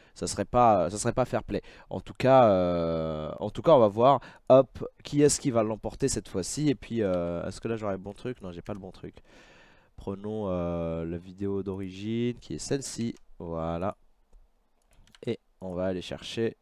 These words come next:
un gagnant au hasard. Ah, pardon, ok, pardon. Trois cent cinquante-six et un gagnant au hasard qui va être «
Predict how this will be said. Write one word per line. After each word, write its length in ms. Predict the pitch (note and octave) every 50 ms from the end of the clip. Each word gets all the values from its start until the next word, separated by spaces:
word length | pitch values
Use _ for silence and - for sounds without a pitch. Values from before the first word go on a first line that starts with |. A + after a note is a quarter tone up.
| _ _ _ _ _ _ _ _ _ _ -
un 880 | - A#2+ B2 B2+ B2+ B2+ B2 B2 B2 B2 B2+ B2+ B2 B2 B2 B2 B2 B2
gagnant 340 | A#2+ B2 B2+ C3 C3+ C3+ C3+
au 40 | C3+
hasard. 560 | C3+ C3 C#3+ D#3 D#3+ D#3 C#3 C3+ C#3+ D3 C#3 - _ _ _ _ _ _ _ _ _ _ _ _ _ _ _ _ _ _ _ _ _ -
Ah, 200 | B2+ A2 - G2 G2+ F#2+
pardon, 180 | G2 F2+ - -
ok, 160 | - - E2+
pardon. 220 | F2 E2 D2+ D2 -
Trois 140 | - D#3 E3
cent 140 | D#3 D#3 C#3+
cinquante-six 600 | B2 B2 A#2 - - - D3+ D#3 - - - F3 E3+ D#3+ - _ - -
et 80 | D#3+
un 80 | D#3 C#3+
gagnant 300 | C3 C3 B2+ B2 A2+ A2
au 20 |
hasard 300 | G#2+ G2+ G2 A#2+ B2 B2+
qui 100 | - -
va 220 | G#2+ G2+ G2+ G#2+ B2
être « 340 | D3 - - - C#3 A2+